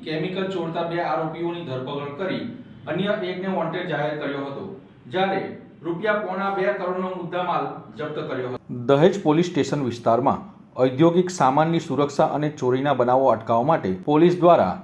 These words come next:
હાથ ધરવામાં આવેલી ખાસ ઝુંબેશ અંતર્ગત એક મોટી સફળતા મળી હતી. દહેજ ભરૂચ હાઈવે પર આવેલી મહાદેવ હોટલના પાર્કિંગમાં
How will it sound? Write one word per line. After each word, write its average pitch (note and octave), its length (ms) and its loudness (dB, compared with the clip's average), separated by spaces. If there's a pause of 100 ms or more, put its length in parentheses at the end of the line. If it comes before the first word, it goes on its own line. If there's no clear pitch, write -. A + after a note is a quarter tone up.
હાથ D3+ 240 6
ધરવામાં E3 420 6
આવેલી D3+ 320 4
ખાસ C3 320 2
ઝુંબેશ C3+ 400 2
અંતર્ગત C3+ 500 2 (380)
એક D#3+ 200 2
મોટી C#3+ 360 4
સફળતા B2 480 2 (220)
મળી A2+ 320 -2
હતી. F#2 200 -12 (240)
દહેજ D#3+ 460 6
ભરૂચ D#3 320 4
હાઈવે C3+ 320 0
પર C#3+ 100 2
આવેલી B2+ 480 2 (480)
મહાદેવ D3+ 480 8
હોટલના D3 480 4
પાર્કિંગમાં A2+ 640 0